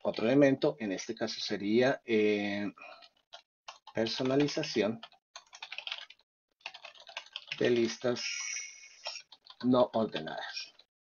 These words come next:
¿Ok? Listo. Ok, en este caso entonces la personalización de listas no ordenadas. Voy a bajar esto un poquito más para poder ver el código. Tenemos, de acuerdo a este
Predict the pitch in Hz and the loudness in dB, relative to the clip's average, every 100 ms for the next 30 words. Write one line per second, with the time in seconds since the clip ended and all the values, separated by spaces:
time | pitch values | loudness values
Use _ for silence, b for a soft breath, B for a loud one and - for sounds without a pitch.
0 | _ - 170 220 - _ _ _ _ - | _ -2 2 2 -2 _ _ _ _ -20
1 | _ _ _ _ _ _ _ _ _ _ | _ _ _ _ _ _ _ _ _ _
2 | _ - B B B B B - - - | _ -16 B B B B B -12 -8 -6
3 | - - - _ _ _ _ _ _ _ | -8 -8 -12 _ _ _ _ _ _ _
4 | _ _ - - _ 98 104 - 151 123 | _ _ -8 -8 _ -6 -4 -2 4 4
5 | 117 151 90 85 95 - - - 101 90 | 4 2 0 -4 -6 -10 -16 -10 -4 -4
6 | 87 85 80 82 - - 87 110 117 - | -4 -8 -8 -10 -10 -6 -2 0 -2 -4
7 | 110 - _ - 90 87 113 82 104 - | -6 -6 _ -6 -4 -2 -2 0 -4 -6
8 | B B B _ - 127 98 - - 113 | B B B _ -2 0 0 -2 -2 -4
9 | 113 113 113 110 120 - 101 - 76 80 | -2 -2 0 0 0 -2 -4 -4 -6 -4
10 | 87 - 80 73 143 _ B B - _ | -6 -4 -4 -4 -8 _ B B -16 _
11 | _ _ _ _ - - - - - B | _ _ _ _ -20 -20 -20 -20 -20 B
12 | - 107 95 - - - - _ _ _ | -2 0 0 -4 -8 -12 -16 _ _ _
13 | _ _ - - 110 107 135 - 143 | _ _ -12 -6 0 6 6 6 2